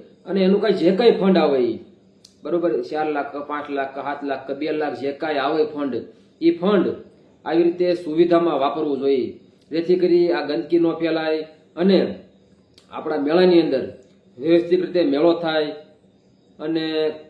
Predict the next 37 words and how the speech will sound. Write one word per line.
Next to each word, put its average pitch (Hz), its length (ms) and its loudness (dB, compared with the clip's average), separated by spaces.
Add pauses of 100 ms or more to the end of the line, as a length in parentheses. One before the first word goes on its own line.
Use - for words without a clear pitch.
કોઈ 165 220 -2
આડું 160 280 0
અવળું 160 240 -4
કાંઈ 156 160 -4
બીજું 151 240 -6
ન 165 60 -2 (100)
થાય. 135 280 -4 (360)
તો 156 140 -10
એવી 160 220 2
રીતે 170 280 2 (360)
આ 143 120 -8
વિકાસમાં 160 580 -2
પૈસા 151 280 -4
વપરાય 143 440 -2 (500)
તો 156 100 -4
સારી 156 340 -2
બાબત 165 280 0
કહેવાય. 165 260 -2
કે 151 60 -6
આજ 156 300 -2
દી 190 120 6
સુધી 175 300 4
અમે 170 180 2
તો, 180 160 0 (360)
હું - 180 -6
તો 175 100 -4
નાનો 156 300 -2 (100)
હતો 180 180 0 (500)
તેદુનો 180 360 6
હું 180 180 2
હડમતિયાના 170 520 2
મેળામાં 151 380 -2
જાઉં 147 200 0
છું, 110 180 -10 (460)
બરોબર, 160 300 -4 (280)
પણ 170 140 -2
એના 170 180 0